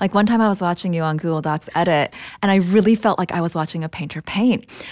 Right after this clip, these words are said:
I just saw these, like, sentences moving around, and it was like you watching a paintbrush. Like,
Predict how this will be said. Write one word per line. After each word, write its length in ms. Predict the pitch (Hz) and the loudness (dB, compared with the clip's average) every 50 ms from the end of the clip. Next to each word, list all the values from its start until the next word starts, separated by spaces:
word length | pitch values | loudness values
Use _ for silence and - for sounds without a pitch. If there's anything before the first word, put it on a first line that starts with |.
| - - | -4 -2
I 40 | 208 | 2
just 220 | 196 220 220 220 - | 4 4 4 4 4
saw 160 | 233 214 214 | 4 4 6
these, 160 | 208 208 196 | 6 4 4
like, 140 | 208 190 - | 2 0 -2
sentences 640 | - - 220 202 196 226 214 214 - 220 208 190 185 | -2 0 0 2 4 4 2 2 2 2 2 2 4
moving 380 | 180 190 196 180 202 208 202 | 4 4 4 4 4 4 4
around, 400 | 202 185 170 185 175 180 190 196 | 4 4 4 4 4 4 6 4
and 80 | 196 196 | 4 4
it 40 | 185 | 2
was 140 | 208 190 - | 2 2 2
like 160 | 196 185 190 | 2 2 0
you 160 | 185 185 - | -2 -2 -2
watching 400 | - 185 180 180 - - 202 175 | 0 0 0 0 0 0 -2 -2
a 40 | 160 | -2
paintbrush. 680 | - - - 185 190 - - 202 196 196 196 196 - - | -4 -2 -2 -2 -2 -2 -2 0 2 2 0 0 -2 -2
Like, 240 | 185 165 165 160 | 0 0 -2 -2